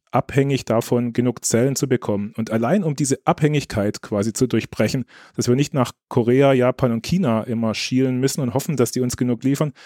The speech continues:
allein um überhaupt diese Abhängigkeit zu durchbrechen und die Wettbewerbsfähigkeit, äh, von Deutschland zu erhalten, ist es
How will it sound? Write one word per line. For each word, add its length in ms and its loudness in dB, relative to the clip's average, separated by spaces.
allein 280 2
um 260 -4
überhaupt 580 -2
diese 220 2
Abhängigkeit 500 0
zu 140 -2
durchbrechen 560 0
und 120 -4
die 140 0
Wettbewerbsfähigkeit, 1120 0
äh, 300 0
von 220 -6
Deutschland 340 -2
zu 80 -2
erhalten, 300 -2
ist 100 -6
es 220 -2